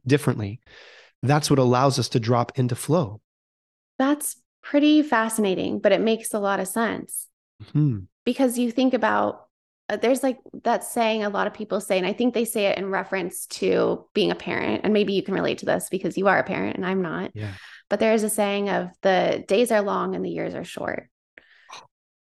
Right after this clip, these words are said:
Speaker 1: Yes. Mm-hmm. Yeah. Some of those days where it's been a long day and it's, <laughs> you know, in this case, I have, my son is, like, pushing bedtime and I'm like, "Oh, I just wanna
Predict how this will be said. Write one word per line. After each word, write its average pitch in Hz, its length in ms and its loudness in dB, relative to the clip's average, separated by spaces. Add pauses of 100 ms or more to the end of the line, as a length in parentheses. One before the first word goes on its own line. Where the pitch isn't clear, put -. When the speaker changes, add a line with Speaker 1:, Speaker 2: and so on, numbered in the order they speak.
(160)
Speaker 1:
Yes. 110 600 -2 (100)
Mm-hmm. 123 340 4 (1000)
Yeah. 139 200 6
Some 160 220 4
of 165 60 8
those 151 140 8
days 139 580 4
where 123 640 2 (280)
it's - 120 -10
been 151 140 4
a 147 60 8
long 135 300 6
day 131 480 4
and 123 180 0
it's, - 340 -8 (320)
<laughs> - 340 -20
you 139 100 6
know, 117 300 2 (280)
in 127 100 4
this 131 120 4
case, 135 260 4
I 127 60 4
have, 123 160 0
my 123 180 0
son 135 480 2 (200)
is, 120 120 0
like, 120 200 -2
pushing 147 280 6
bedtime 135 600 4
and 123 80 2
I'm 117 80 0
like, 104 240 -6
"Oh, 139 60 -14 (380)
I - 460 -20
just 151 220 -2
wanna 143 340 2